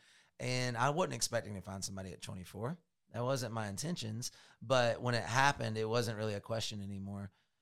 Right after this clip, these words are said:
Um, so, you know, I was working at Ride on Bikes. I was just the manager at the time.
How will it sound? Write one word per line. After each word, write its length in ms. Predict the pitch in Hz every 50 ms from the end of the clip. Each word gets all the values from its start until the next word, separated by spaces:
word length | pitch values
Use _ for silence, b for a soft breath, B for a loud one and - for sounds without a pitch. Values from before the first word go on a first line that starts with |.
| _ _ - -
Um, 500 | 107 107 104 107 104 104 104 104 92 - _ _ _ _ -
so, 600 | - - 135 131 127 123 120 120 120 117 - - _ _ _ _ _ _ _ _ _ _ -
you 60 | - 123
know, 60 | 117 110
I 120 | 113 117
was 200 | 117 117 113 107
working 280 | 117 135 139 135 160 139
at 60 | 120
Ride 180 | 113 123 123 123
on 100 | 123 123
Bikes. 300 | 110 104 104 104 95 -
I 40 | 110
was 120 | 110 107
just 140 | 110 123 - -
the 40 |
manager 380 | 113 110 104 104 113 120 113 117
at 80 | 101 -
the 60 | -
time. 540 | 90 - 107 117 117 117 110 101 101 101